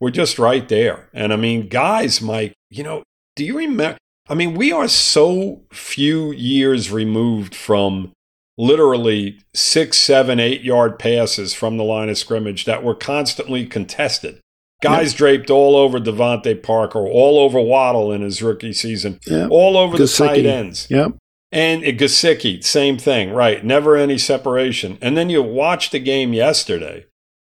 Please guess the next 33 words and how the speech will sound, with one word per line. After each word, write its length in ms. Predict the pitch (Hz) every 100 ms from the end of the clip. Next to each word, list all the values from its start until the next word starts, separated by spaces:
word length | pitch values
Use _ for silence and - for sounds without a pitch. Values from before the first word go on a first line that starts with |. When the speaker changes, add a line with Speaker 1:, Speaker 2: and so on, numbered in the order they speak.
| -
Speaker 1:
and 120 | 135
you're 120 | 139 139
like, 260 | 123 117
"Jesus, 420 | - 240 - - -
these 200 | 233 -
guys 340 | 247 269 -
are 80 | 123
wide 360 | 117 190 208 185
open. 240 | 226 208 _ _
There, 160 | - 214 202
there, 140 | 202
there's 260 | 175 196 185
nobody 460 | 220 226 220 214 185
around 360 | 160 214 277
them 120 | 143
for 160 | 120 117
five 380 | - 190 190 180
yards, 500 | 180 294 - 202 -
including 500 | 127 - 220 269 175
Hill." 420 | 147 220 - - _ _ _ _ _
I 100 | -
mean, 220 | 139 156 160
you 100 | 185
know, 180 | 170 151
even 300 | 165 170 165
with 160 | 208
the 80 | -
coverage 540 | - 117 101 101 - -
that 180 | 104
he's, 220 | 98 92 -
you 100 | 120
know, 160 | 101 104
the, 280 | 107 110